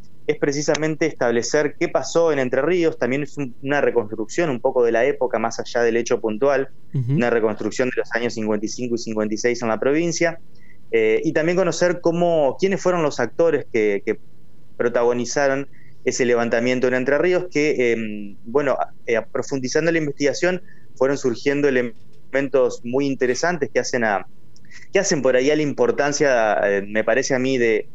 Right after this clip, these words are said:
Speaker 1: de, de lo que es este tema y que, y que adquiere la forma de libro. Y es, bueno, en primer lugar, em, mencionar que quien pro-, quien comandó los comandos civiles aquí en la provincia de Entre Ríos fue José María Rosa, que es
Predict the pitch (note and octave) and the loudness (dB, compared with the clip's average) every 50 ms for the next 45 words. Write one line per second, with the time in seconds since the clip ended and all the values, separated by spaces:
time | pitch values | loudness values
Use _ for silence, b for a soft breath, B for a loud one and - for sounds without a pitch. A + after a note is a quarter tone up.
0 | - - - G#2 G#2 A2 G#2+ G#2+ G#2+ G#2 G#2+ A2 A2+ A2 - - - B2+ A#2 A#2 | -12 -12 -6 -2 0 2 4 4 4 2 2 2 2 2 0 0 0 -2 0 0
1 | B2+ A#2 A#2 - E3+ F3 D3 B2 A2 - A2+ G#2 G#2 G#2+ A2+ G#2 - - B2+ A#2+ | 0 0 0 0 0 0 0 0 0 2 0 0 2 0 0 0 0 0 0 0
2 | - - B2 B2+ B2+ B2+ A#2+ G#2+ - - C3 B2 B2+ C3 C3 C3 C3 C3 C3+ D3+ | 0 0 2 2 2 4 2 0 0 0 0 0 2 2 2 2 2 2 2 0
3 | D#3+ E3 F#3+ G3 F#3+ B B B B B - - B2 D3+ D#3+ D#3+ - - - B2 | 2 2 0 0 -2 B B B B B -6 -2 0 0 0 0 -4 -6 -4 0
4 | B2+ C3 B2 A#2 A2 A2 A#2+ B2 C#3 D#3 F3 F#3+ F3 E3 E3+ F3 F#3 G#3 G#3+ F#3 | 0 2 2 2 0 0 2 2 2 2 2 2 2 4 4 4 4 2 0 0
5 | - - C3+ B2 A#2+ A#2+ A2+ A2 G#2+ - - - - - - - A2+ A2 A2+ A#2 | -2 -2 -2 0 0 -2 -4 -4 -6 -8 -10 -12 -12 -12 -12 -10 -6 -2 0 0
6 | A#2+ A#2 - B2+ B2+ D3 E3 E3 - - C#3+ A#2+ - B2+ A#2 A2+ A2 A2 G#2+ G#2+ | 0 2 2 2 2 2 0 0 0 -2 -2 -2 0 0 0 2 2 0 0 0
7 | G#2 G2+ - A#2 A2+ - - - - A2 G#2+ G#2 G#2 G2 F#2 A#2 G#2+ A2+ B2+ D3+ | -2 0 0 -2 -2 -2 -4 -2 -2 0 0 0 -2 -2 0 0 2 2 2 2
8 | F#3 G3+ G3 E3+ - - B2 C3+ D3 D#3 D#3 D3+ - - B2+ C3+ C#3+ B2+ A#2 A2 | 2 2 2 2 0 0 0 0 2 2 0 0 0 -2 0 0 2 2 2 2
9 | A2 - - - - G#2 G2+ - B2+ B2+ B2 A#2+ A#2 G#2+ A2 A2 A2+ B2 B2+ B2 | 0 -2 -6 -6 -4 -4 -2 0 0 0 2 2 0 2 2 2 2 2 0 2
10 | - C3+ A#2+ A2+ A2 G#2+ A#2 C3+ D3 C#3+ - C3+ B2 - A#2 - B2+ A#2+ A#2 A#2 | 0 0 2 2 2 2 2 2 0 0 0 -2 0 -2 -2 -2 0 0 2 2
11 | B2 B2+ C3 E3+ F3 - - C#3 A#2+ A#2+ - - - | 2 2 2 2 0 0 0 0 0 0 -2 -4 -10